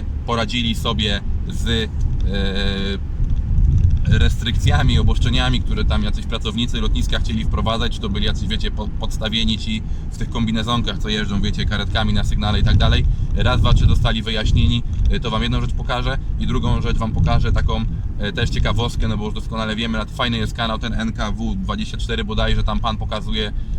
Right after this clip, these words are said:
e, s-, fakty też, fakty, informacje, do których dotarł,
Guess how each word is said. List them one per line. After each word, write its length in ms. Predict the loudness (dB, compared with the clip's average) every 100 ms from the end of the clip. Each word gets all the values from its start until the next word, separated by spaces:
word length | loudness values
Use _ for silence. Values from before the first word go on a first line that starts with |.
| -2
e, 220 | -2 -4 -6 -6 -6 -6 -6 -6
s-, 200 | -4 -4 -2 -4 -4 -4 0
fakty 360 | 0 0 -2 -2
też, 260 | 0 -2
fakty, 280 | -2 -4 -2
informacje, 440 | -2 -2 -2 -2 -4
do 80 |
których 240 | -4 -4 -2
dotarł, 340 | -4 -2 -4